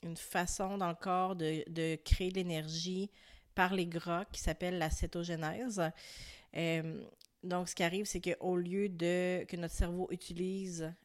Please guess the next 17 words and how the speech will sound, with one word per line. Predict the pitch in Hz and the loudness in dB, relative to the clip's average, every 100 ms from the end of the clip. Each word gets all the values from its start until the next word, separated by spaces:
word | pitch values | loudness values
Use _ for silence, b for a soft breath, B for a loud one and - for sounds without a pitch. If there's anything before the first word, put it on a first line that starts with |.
| _ | _
euh, | 160 165 160 156 151 - - - - | -6 -4 -4 -4 -8 -10 -16 -20 -10
les | 160 160 156 156 - | -6 -4 -4 -4 -8
sucres | - - - 247 - - - 156 - - | -10 -8 -4 -6 -6 -14 -10 -10 -10 -10
pour | 175 175 170 165 - - _ _ _ _ | -2 0 0 -2 -8 -20 _ _ _ _
produire | - 160 160 165 | -8 -6 -4 -4
son | 165 | -4
énergie | 160 156 151 180 | -2 -2 -4 -4
et | 170 | -4
fonctionner, | 175 165 - 156 165 208 - B B B B B B | -4 -4 0 0 0 -2 -4 B B B B B B
le | 165 170 185 190 | 2 4 4 4
corps | 185 - 185 190 180 | 2 2 2 2 0
utilise | 165 - 170 180 190 175 170 - | -4 -2 0 0 0 0 0 0
les | 156 156 | -6 -2
corps | 180 180 175 | 2 4 6
cétogéniques. | - 165 170 160 143 143 - - - - _ _ _ | 6 8 4 2 0 -2 -6 -12 -12 -16 _ _ _
Donc, | 160 156 131 - - 170 | -8 -6 -6 -8 -10 -2
mais, | 175 185 220 | 2 6 6